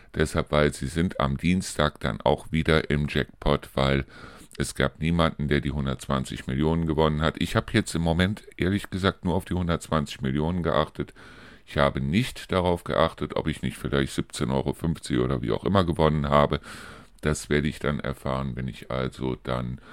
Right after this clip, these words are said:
entweder heute oder morgen dann wieder in die Lottoannahmestelle gebe, äh, gehe, gebe da mein, äh, Scheinchen ab. Die werden das dann überprüfen und ich werde den Schein auf jeden Fall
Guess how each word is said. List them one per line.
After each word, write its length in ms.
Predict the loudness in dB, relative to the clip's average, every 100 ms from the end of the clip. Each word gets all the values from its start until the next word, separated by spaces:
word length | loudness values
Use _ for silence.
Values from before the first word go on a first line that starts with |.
| -20 -20 -18 -2
entweder 600 | 0 2 2 2 4 4
heute 720 | 8 8 6 6 6 6 4
oder 360 | 2 4 4 2
morgen 640 | 0 4 4 4 0 -2
dann 320 | -2 -2 -2 -6
wieder 640 | -6 -4 0 2 2 -2
in 200 | -4 -4
die 140 | -2 2
Lottoannahmestelle 1000 | 2 4 2 2 2 2 -2 0 0 0
gebe, 460 | 0 0 0 -4 -6 -20 -14 0
äh, 240 | 4 4
gehe, 380 | 4 4 6 4 0 _ _ -10
gebe 300 | -2 0 0
da 300 | 0 2 2
mein, 540 | 0 0 0 -2 -6 -10 -14
äh, 200 | -8 -6
Scheinchen 540 | -2 4 4 4 2 4
ab. 220 | 2 0 -18 -18 -10 0
Die 120 | 4
werden 180 | 4 2
das 160 | -2
dann 160 | 0 0
überprüfen 680 | 0 0 2 2 2 -2 -4 -8 -20 -20 _ _ _ _ _
und 140 | -8 -6
ich 180 | -4
werde 240 | -2 0 0
den 200 | -2 -4
Schein 260 | -2 -2
auf 160 | -2 -4
jeden 180 | -4 -4
Fall 280 | -4 -4